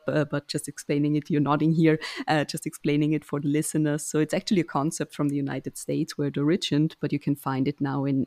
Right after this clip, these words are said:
every larger city around the world. And it's really a kind of public speaking training, which helps you to get over stage fright, but also to become a great public speaker. But besides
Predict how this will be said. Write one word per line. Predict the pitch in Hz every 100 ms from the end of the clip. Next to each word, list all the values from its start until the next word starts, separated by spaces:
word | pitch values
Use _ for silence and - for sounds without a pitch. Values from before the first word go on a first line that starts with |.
| -
every | 143 143 139
larger | 143 156 - -
city | 147 143 147
around | 147 143 147
the | 143
world. | 147 139 -
And | 156 160
it's | -
really | 196 196 180
a |
kind | - 165 151
of | 156 - - - - -
public | 180 175 170
speaking | - - 226 - 262
training, | 196 - 160 156 160 180
which | 180 -
helps | 170 156 - -
you |
to | -
get | 143 147 143 -
over | 147 143 151 135
stage | 147 - - 233 -
fright, | - 139 139 151 -
but | - 143
also | 143 139
to | -
become | 156 - 147 139
a |
great | 139 143 135 135 -
public | 135 123 127
speaker. | - - 180 196 - 156 185 - - - - -
But | 233 220 -
besides | 170 - - 196 226 - -